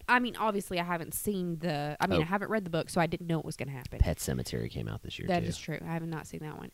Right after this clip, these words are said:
Speaker 1: And so, it's got the actor that plays the little boy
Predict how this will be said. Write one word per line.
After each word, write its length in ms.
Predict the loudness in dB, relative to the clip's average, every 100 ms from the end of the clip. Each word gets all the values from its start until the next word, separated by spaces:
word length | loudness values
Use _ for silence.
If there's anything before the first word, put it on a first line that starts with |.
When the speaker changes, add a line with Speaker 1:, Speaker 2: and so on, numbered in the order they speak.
| -4
Speaker 1:
And 520 | -2 0 0 -2 -6 -10 -18 -20 -20 -20 -20 -20 -20 -20 -20 -20 -20 -20 -20 -20 -20 -20 -20 -20 -20
so, 520 | -4 4 8 8 8 2 -4 -14 -20 -20 -20 -20 -2
it's 160 | 2 4
got 200 | 4 6
the 120 | 6
actor 600 | 6 6 4 2 4 4 2
that 180 | 0
plays 300 | 2 2 2
the 100 | 2
little 180 | 0 0
boy 460 | 0 0 2 0